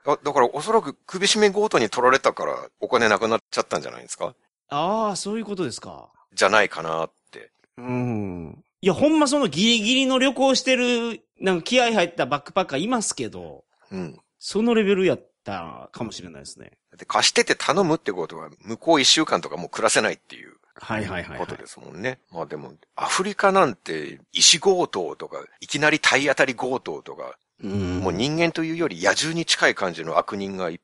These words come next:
Speaker 1: ぱいいますからね。
Speaker 2: はいはいはい。石斧使ってくるって、その、旅行作家の嵐洋一さんが言ってましたわ。
Speaker 1: あ、石斧って言ってました？
Speaker 2: はい。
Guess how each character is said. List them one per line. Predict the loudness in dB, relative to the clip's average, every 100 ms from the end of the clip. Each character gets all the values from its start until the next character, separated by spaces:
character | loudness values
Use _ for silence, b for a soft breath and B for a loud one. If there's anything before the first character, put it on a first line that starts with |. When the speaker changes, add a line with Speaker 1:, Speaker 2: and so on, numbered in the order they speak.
| -6
Speaker 1:
ぱ | -4
い | -4 -10
い |
ま | -12 -12
す | -12
か |
ら | -16 -16
ね。 | -20 _ _ -14
Speaker 2:
は | -4 0 2
い | 0
は | -4 -8
い |
は | -10 -14
い。 | -2
石 | 2 4 6 6
斧 | 8 4 2
使 | 0 0
っ | 0
て | -2
く | 0 0
る |
っ | 0
て、 | -4 -4 -4 -6 -8 -10
そ | -10
の、 | -8 -8 -8 -8 -2
旅 | 0
行 | 2 0
作 | 0 -4
家 | -8
の | -4 0
嵐 | 0 0 -6 -4
洋 | -4
一 | -4
さ | -6
ん | -6
が | -6
言 |
っ | -6
て | -8
ま | -8
し | -14
た | -20
わ。 | -20 _ _ _ _ _ 4
Speaker 1:
あ、 | 6 6
石 | 6 4 6
斧 | 6 6
っ |
て | 2
言 | -4
っ |
て | -14
ま | -14
し | -14
た？ | -16 _ _
Speaker 2:
は | -10 -6 -4
い。 | -6 -14